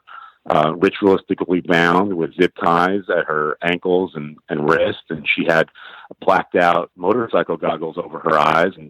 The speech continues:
both little girl and, and her mother had been shot in their heads and, and, and found inside their S U V just outside the mall, which sat there for hours before a security guard noticed it. And it was a really tragic end to, to two remarkable lives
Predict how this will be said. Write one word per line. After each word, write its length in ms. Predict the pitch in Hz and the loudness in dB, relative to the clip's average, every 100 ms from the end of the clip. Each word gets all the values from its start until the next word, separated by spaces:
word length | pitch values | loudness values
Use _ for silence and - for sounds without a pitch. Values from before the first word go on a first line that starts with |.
| _ - | _ -8
both 140 | 98 _ _ _ | -8 _ _ _
little 180 | 101 98 | 0 0
girl 380 | 90 90 101 98 | 4 4 4 2
and, 160 | 85 - | -4 -6
and 200 | 90 85 | -6 -4
her 120 | 87 | -2
mother 260 | 87 92 95 | 0 0 0
had 120 | 85 | -2
been 100 | 76 | -4
shot 280 | - 95 87 | -2 -2 0
in 60 | 90 | -2
their 100 | 78 | 0
heads 340 | 98 90 80 | 2 2 0
and, 160 | 80 - | -10 -14
and, 100 | 87 - - 95 | -14 -16 -12 -10
and 100 | 87 | -2
found 220 | 107 95 90 | 2 2 0
inside 300 | - 90 87 | 0 0 2
their 160 | 85 | 2
S 100 | 87 - | 0 -2
U 60 | - | -14
V 240 | 95 98 - | -8 -8 -4
just 200 | 90 - | -4 -2
outside 360 | 92 - 90 80 | -4 -2 -4 -4
the 60 | 78 | -6
mall, 360 | 87 85 71 - - - - | -4 -4 -4 -12 -20 -6 -2
which 120 | - - | 0 2
sat 160 | 107 | 2
there 140 | 120 95 | 2 2
for 140 | 98 | 2
hours 420 | 90 113 95 82 - | 2 2 0 -6 -14
before 280 | - 95 82 | -16 -10 -10
a 40 | |
security 440 | 95 - 90 82 82 | -10 -6 -2 0 2
guard 280 | 85 78 | 2 2
noticed 300 | 80 92 90 - | 0 -2 -2 -6
it. 200 | 71 - | -6 -4
And 100 | 85 | -2
it 40 | |
was 120 | 82 90 | -2 0
a 60 | |
really 240 | 92 101 90 | 0 0 0
tragic 440 | - 98 92 - | 0 0 0 0
end 260 | 98 98 90 | 0 0 -2
to, 200 | 92 80 - - - - _ _ - | -6 -8 -10 -20 -20 -20 _ _ 0
to 320 | 101 82 - _ - - - - - | 2 2 -2 _ -14 -14 -10 -2 2
two 160 | 139 | 4
remarkable 920 | 101 95 95 113 113 104 92 90 85 | 4 2 4 4 4 2 2 4 2
lives 460 | 82 90 90 78 | 2 4 4 0